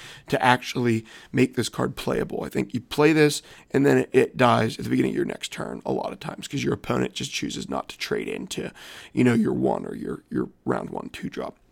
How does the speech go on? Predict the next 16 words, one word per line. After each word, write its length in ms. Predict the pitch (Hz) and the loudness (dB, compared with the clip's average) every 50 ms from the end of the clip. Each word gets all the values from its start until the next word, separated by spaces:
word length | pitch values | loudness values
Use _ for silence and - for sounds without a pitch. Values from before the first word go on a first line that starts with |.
| _ _ _ _ _ _ _ _ _ _ _ _ _ _ _ _ _ _ _ - - | _ _ _ _ _ _ _ _ _ _ _ _ _ _ _ _ _ _ _ -4 2
Next 280 | - 139 160 151 - - | 4 4 4 4 2 2
is 160 | 135 123 110 - - - - - - - | 2 0 0 -2 -10 -16 -16 -14 -8 -4
Agility 440 | - 123 127 165 147 156 143 139 - - | -2 0 2 2 4 6 4 4 4 6
Apex 400 | 135 143 143 147 139 127 - - | 4 4 4 4 2 0 0 -4
Predator. 420 | - - - - 156 156 170 165 156 | -12 -8 -4 -2 0 2 2 0 0
This 160 | 135 123 - | 0 -2 -4
is 60 | - | -4
a 80 | - - | -6 -4
five 320 | - - 139 143 143 139 | 0 2 4 4 4 4
mana, 220 | 143 143 135 131 | 4 2 2 2
five 320 | 123 - - 143 143 143 - | 0 0 0 0 2 0 0
five 320 | - - 131 127 127 - | -2 0 0 0 -2 -4
Khajiit 460 | - 165 180 131 127 - 185 208 196 | -6 -6 -4 0 0 0 0 0 -2
that's 200 | - - - - - - | -6 -8 -8 -6 -2 -2
epic 380 | - 139 - 185 190 - - | -2 0 0 -2 -4 -4 -4
that 120 | - - | -6 -6